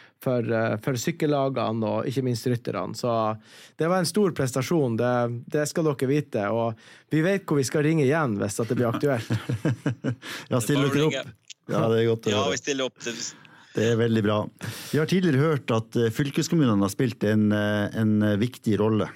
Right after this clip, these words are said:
Speaker 2: i, både fra, håper jeg, i unnfangelsen av Arctic Race of Norway, også, eh, det å få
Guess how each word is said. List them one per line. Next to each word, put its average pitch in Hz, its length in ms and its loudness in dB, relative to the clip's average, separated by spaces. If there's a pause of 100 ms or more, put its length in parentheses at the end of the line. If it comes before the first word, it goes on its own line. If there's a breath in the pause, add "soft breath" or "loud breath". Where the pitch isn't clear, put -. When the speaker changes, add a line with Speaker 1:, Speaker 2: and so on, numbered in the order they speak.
(160 loud breath)
Speaker 2:
i, 113 480 2
både 113 240 2
fra, 101 400 0
håper 110 240 -4
jeg, 113 140 2
i 120 100 4
unnfangelsen 107 640 0
av 95 400 0
Arctic 98 320 -2
Race 95 160 0
of 98 80 0
Norway, 98 400 2
også, 98 400 0 (240)
eh, 90 240 0
det 98 160 0
å 95 60 -10
få 101 180 -2